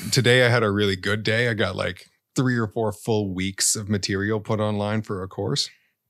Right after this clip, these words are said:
Speaker 2: So I felt pretty good about that, and, uh, I'll get it done. Uh, I won't have the whole, like, all the way through till the end of November online for all three of my fall term courses. That's not gonna happen. But I,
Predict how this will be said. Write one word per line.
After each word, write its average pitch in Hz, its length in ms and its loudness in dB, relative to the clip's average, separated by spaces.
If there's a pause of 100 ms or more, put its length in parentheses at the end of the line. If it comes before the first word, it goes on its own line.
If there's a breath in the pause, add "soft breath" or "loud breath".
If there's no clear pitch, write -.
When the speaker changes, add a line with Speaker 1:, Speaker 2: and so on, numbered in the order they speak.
(440)
Speaker 2:
So 104 100 0
I - 40 0
felt 90 200 -4
pretty 92 160 -4
good 95 160 -4
about 98 300 -4
that, 104 240 -2 (100)
and, 92 340 -4
uh, 90 260 -4
I'll 120 140 2
get 135 140 4
it 104 100 0
done. 120 340 0 (240 soft breath)
Uh, 117 60 -2
I 98 220 2
won't 110 220 2
have 104 140 -2
the 95 100 -4
whole, 95 460 2
like, 87 220 -6 (120)
all 95 180 0
the 90 80 -6
way 95 140 -6
through 92 280 -10
till 92 440 -8 (380)
the 95 120 0
end 92 160 0
of 90 100 -2
November 95 800 -2
online 98 420 0
for 92 140 -8
all 92 160 -4
three 95 220 -2
of 95 100 0
my 95 120 2
fall 90 260 -2
term 95 240 -4
courses. 98 380 -4
That's 87 180 -10
not - 140 -16
gonna - 180 -14
happen. 104 420 -10 (480 soft breath)
But 110 120 2
I, 107 200 4